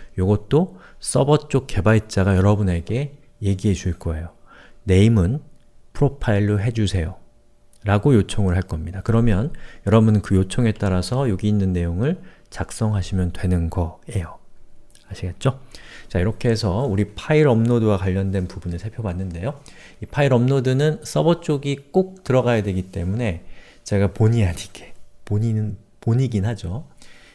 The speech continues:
예, 피에이치피를 노출시켰는데 여러분들 제발 부탁이니까, 예, 피에이치피 코드는 이해 못하는 게 당연하고 하지 마세요. 예, 우리가 중요한 거는 바로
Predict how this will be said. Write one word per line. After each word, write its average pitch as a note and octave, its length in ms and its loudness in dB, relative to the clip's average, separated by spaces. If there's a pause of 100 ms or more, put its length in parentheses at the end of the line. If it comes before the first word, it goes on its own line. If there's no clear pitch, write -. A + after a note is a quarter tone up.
(180)
예, F2 320 -10
피에이치피를 B2 500 0
노출시켰는데 G2 1000 -2 (400)
여러분들 G#2+ 500 4 (340)
제발 G#2+ 280 2
부탁이니까, F2+ 880 -4 (580)
예, E2 140 -4
피에이치피 - 760 2
코드는 B2 640 0 (200)
이해 A2 480 2 (1400)
못하는 A#2 560 2
게 G#2 100 2
당연하고 F2 600 -2
하지 - 280 -6
마세요. E2+ 600 -4 (280)
예, F2+ 260 -8 (460)
우리가 G2+ 300 2
중요한 F#2 460 0
거는 A2 300 -4 (320)
바로 - 180 -8